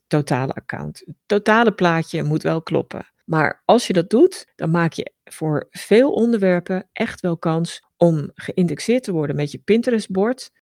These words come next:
En daarbij zeg ik wel, en ik zei het net eigenlijk ook al, Pinterest is niet voor iedereen. Dus als je, heb je nog nooit iets op, op Pinterest gedaan en vraag je je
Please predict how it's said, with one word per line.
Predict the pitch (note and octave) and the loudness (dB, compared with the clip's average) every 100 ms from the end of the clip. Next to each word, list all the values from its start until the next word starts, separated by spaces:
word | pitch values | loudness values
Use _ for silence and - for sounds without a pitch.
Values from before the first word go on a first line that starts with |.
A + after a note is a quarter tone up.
| _ _ _ | _ _ _
En | - E3 D3 - _ | -2 -2 -2 -10 _
daarbij | - D#3 D3+ D3 | 0 2 4 2
zeg | F3+ F3 | 0 -2
ik | D3 | 0
wel, | D#3 F#3 | 4 4
en | F#3 | 4
ik | D#3 | 2
zei | - D#3+ | 0 -2
het | D3 | 0
net | D#3 E3+ | -2 -2
eigenlijk | D3 E3 D3+ - | -2 -2 -2 -2
ook | E3+ G3+ G3 | 2 2 2
al, | E3+ F#3+ B3+ - _ _ _ | 0 2 -2 -6 _ _ _
Pinterest | A#3 A#3 A3 G#3 G#3 - | 2 4 4 2 2 0
is | F#3 E3+ | 0 2
niet | A3 - | 0 0
voor | F#3 | -2
iedereen. | D#3 D#3 D#3 F#3 A#3 | -2 0 2 4 2
Dus | G#3+ E3+ | 0 -4
als | D3+ C#3+ | -4 -2
je, | |
heb | E3+ F#3 | -2 -2
je | F#3+ | -2
nog | E3 | 0
nooit | E3+ F3+ A#3 D4 | 2 6 6 4
iets | G3+ - | 0 -4
op, | - D3+ _ - | -4 -4 _ -8
op | D#3+ - | -8 -4
Pinterest | E3 D#3 D3+ C#3 | -4 -2 -6 -6
gedaan | C#3+ E3 F#3 G3+ G3+ | -4 0 0 0 -2
en | D3+ | -6
vraag | - D#3+ - | -4 -6 -6
je | E3 | -10
je | - | -10